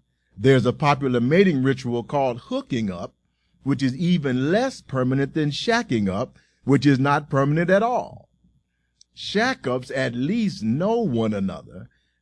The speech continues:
and make a conscious decision to share a domicile with one another. Hooking up is defined as sex with someone to whom you are visually attracted that you hardly know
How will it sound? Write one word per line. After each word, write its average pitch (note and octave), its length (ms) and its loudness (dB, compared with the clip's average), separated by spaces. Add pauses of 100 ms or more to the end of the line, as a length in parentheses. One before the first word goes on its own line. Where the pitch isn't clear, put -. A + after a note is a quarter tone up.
and C3+ 180 2
make E3 180 2
a A#2 100 -4
conscious E3+ 480 -4
decision D3+ 600 -6
to B2 120 -4
share C#3+ 300 -2
a A2+ 100 -4
domicile C#3 720 0
with G#3+ 280 -2
one G#2 240 -2
another. D#2 560 -14 (600)
Hooking F#3 460 0
up G#2 200 -8
is G2+ 120 -6
defined A2+ 560 -6
as A2+ 240 -6
sex C#3+ 340 -4
with A#2+ 220 -4
someone A2 800 -4 (320)
to D#3 100 2
whom F#3 200 8
you D#3+ 180 4
are A2 180 0
visually B2 960 0
attracted G#2+ 680 -4
that A#2+ 280 -6
you A#2 140 0
hardly D#3+ 640 -2
know C3+ 520 -2